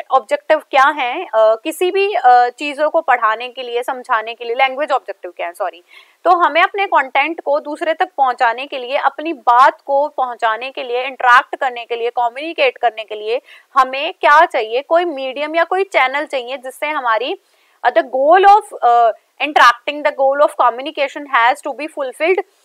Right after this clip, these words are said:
तो उसके लिए हमें क्या पड़-, अ, क्या ज़रूरत पड़ी, हमें उस goal को अक-,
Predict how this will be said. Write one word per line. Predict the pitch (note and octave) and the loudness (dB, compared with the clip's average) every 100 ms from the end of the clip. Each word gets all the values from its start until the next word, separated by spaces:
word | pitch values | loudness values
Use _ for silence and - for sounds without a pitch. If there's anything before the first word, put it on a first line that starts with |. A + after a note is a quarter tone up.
| _ _ | _ _
तो | F#4 | 0
उसके | F#4 F#4+ | 0 0
लिए | F#4+ G4+ | 0 2
हमें | F#4+ D#4+ | 2 0
क्या | F4 D#4 | 2 2
पड़-, | D#4 D4 | 4 0
अ, | C4+ C4+ | 2 0
क्या | C4 D4+ D#4+ | 2 2 2
ज़रूरत | F4 D4 C#4+ C#4+ | 2 0 -4 -4
पड़ी, | C4 C4 | -6 -4
हमें | D4 C#4 | -6 -6
उस | D#4 | -8
goal | D4+ D4 | 0 0
को | D4 | 2
अक-, | F#4+ F#4 E4+ | 0 0 -2